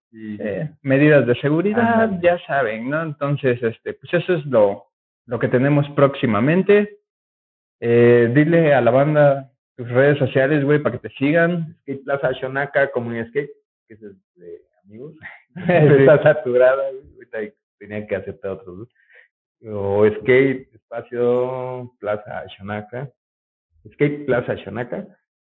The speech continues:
Speaker 1: Igual ese es de me gusta, ¿no?
Speaker 2: Va.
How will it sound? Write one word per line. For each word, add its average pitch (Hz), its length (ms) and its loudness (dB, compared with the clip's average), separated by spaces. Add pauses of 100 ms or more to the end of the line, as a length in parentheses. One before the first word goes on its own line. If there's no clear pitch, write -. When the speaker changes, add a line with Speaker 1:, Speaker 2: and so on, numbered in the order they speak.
(200)
Speaker 1:
Igual 98 580 -2
ese 98 240 -6
es 90 100 -10
de 82 340 -10 (680)
me 90 120 -18
gusta, 95 400 -14
¿no? 127 220 -14 (220)
Speaker 2:
Va. - 200 -12